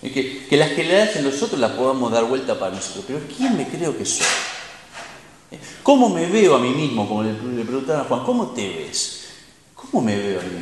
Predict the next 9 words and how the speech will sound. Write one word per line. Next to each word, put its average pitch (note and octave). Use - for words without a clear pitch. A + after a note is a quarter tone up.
mismo? E2
¿Quién C4
soy -
yo?". -
¿Habrá C4+
quizás A#3
en D#3
las C3+
Escrituras F3+